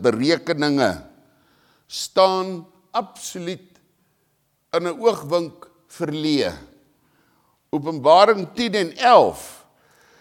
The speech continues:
skuif perfek in tussen die sesde en die sewende trompet.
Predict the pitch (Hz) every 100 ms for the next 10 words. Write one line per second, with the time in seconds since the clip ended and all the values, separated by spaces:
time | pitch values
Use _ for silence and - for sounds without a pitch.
0 | _ - - - - 226 233 185 - -
1 | 165 147 - - - 254 - - - -
2 | 202 180 175 156 143 _ _ _ _ _
3 | _ _ _ - 190 - 185 175 147 139
4 | - 185 170 147 143 160 143 - - _
5 | _ - 151 143 143 - - 170 151 147
6 | 135 135 123 101 - _ _ _ 156 147
7 | 139 156 107 -